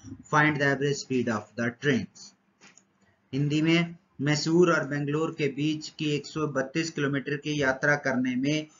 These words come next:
एक express रेलगाड़ी सवारी गाड़ी से एक घंटा कम समय लेती है।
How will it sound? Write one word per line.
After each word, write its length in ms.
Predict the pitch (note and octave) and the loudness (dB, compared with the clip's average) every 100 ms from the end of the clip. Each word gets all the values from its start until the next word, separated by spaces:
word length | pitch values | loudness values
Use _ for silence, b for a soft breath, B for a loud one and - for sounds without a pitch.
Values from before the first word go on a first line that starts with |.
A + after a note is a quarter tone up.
| b - | b -4
एक 220 | D#3 D#3 | -4 0
express 480 | C#3 C#3 - D#3 D3+ | -2 -2 -2 -2 0
रेलगाड़ी 580 | C#3 B2 A#2+ B2+ D3 D#3 | 0 0 0 0 2 0
सवारी 440 | D3 D3 C#3 D3+ D#3+ | -2 0 2 2 0
गाड़ी 300 | C#3 B2+ C3 | 0 0 0
से 200 | C3 D#3 D#3 D3+ | -2 -2 -4 -4
एक 200 | D#3 C#3 | -6 -2
घंटा 320 | B2+ - C#3 C#3+ | -4 0 0 0
कम 180 | D3 E3 D3 | 0 -2 -2
समय 240 | C3 B2+ B2 | 0 0 0
लेती 440 | A#2 - - A2 | -2 -4 -8 -4
है। 120 | C#3 | 0